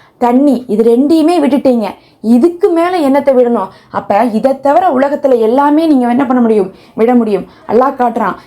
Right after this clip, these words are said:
"என்னால முடியலையே" அப்படின்னு யாரெல்லாம் சொல்றாங்களோ பார்த்துக்கோங்க. நோன்பு மாசத்துல பன்னெண்டு மணி நேரத்துக்கு நீங்க சாப்பிடாம தண்ணி குடிக்காம இருக்கிறீங்க. அப்ப நீங்க நினைச்சீங்கன்னா,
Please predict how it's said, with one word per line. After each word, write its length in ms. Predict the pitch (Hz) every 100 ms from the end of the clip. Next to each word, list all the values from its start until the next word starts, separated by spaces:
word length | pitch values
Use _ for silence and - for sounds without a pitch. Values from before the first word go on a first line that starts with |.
| _
"என்னால 400 | 196 220 254 302
முடியலையே" 680 | 262 240 285 277 269 285 254
அப்படின்னு 300 | 196 269 233
யாரெல்லாம் 380 | 220 240 262 262
சொல்றாங்களோ 480 | 226 233 214 208 330 - - -
பார்த்துக்கோங்க. 580 | 247 269 254 240 226 277 427 - -
நோன்பு 420 | 214 277 330 311
மாசத்துல 500 | 262 247 240 - 208 254 - - -
பன்னெண்டு 360 | 220 247 285 285
மணி 240 | 254 233
நேரத்துக்கு 340 | 262 277 247 240
நீங்க 320 | 226 220 285 -
சாப்பிடாம 560 | 220 254 269 262 269
தண்ணி 240 | 262 240 247
குடிக்காம 380 | 220 254 247
இருக்கிறீங்க. 360 | 220 214 196 185 170 - - -
அப்ப 340 | 226 - 403
நீங்க 340 | 370 285 240 233
நினைச்சீங்கன்னா, 560 | 277 294 254 202 196